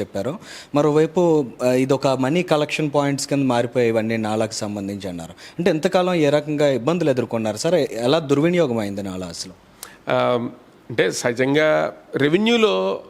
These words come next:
Speaker 2: రెవెన్యూ అనేదే అందరికీ అర్థం కాని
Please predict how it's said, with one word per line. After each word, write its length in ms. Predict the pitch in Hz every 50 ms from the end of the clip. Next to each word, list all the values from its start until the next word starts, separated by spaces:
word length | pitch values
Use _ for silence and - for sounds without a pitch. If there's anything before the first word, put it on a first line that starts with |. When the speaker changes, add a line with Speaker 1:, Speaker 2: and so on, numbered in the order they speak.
| - - - - -
Speaker 2:
రెవెన్యూ 360 | 139 156 165 185 202 202 202
అనేదే 560 | 190 190 190 185 180 196 202 208 208 - - - - -
అందరికీ 360 | 139 147 156 175 170 151 175
అర్థం 320 | 185 143 139 131 156 175 175
కాని 440 | 170 170 175 170 160 151 143 139